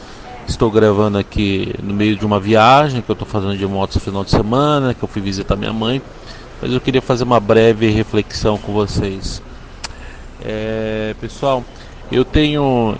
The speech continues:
eu tenho percebido nesse, nos últimos dois meses, que eu tenho viajado bastante, um número muito grande de ações e atividades,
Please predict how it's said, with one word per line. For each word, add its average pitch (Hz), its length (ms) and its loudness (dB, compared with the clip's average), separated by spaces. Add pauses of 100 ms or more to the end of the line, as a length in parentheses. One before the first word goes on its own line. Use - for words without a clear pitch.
eu 104 120 0
tenho 123 340 -2
percebido 110 960 0 (880)
nesse, 101 680 -4 (680)
nos 107 180 -10
últimos 120 440 0
dois 107 340 2
meses, 107 760 0 (340)
que - 60 -8
eu 107 40 -8
tenho 110 160 -2
viajado 104 360 0
bastante, 110 640 -2 (760)
um 113 80 -6
número 127 400 2
muito 151 460 0
grande 131 500 4
de 110 160 0
ações 127 520 0
e - 20 0
atividades, 110 1040 -2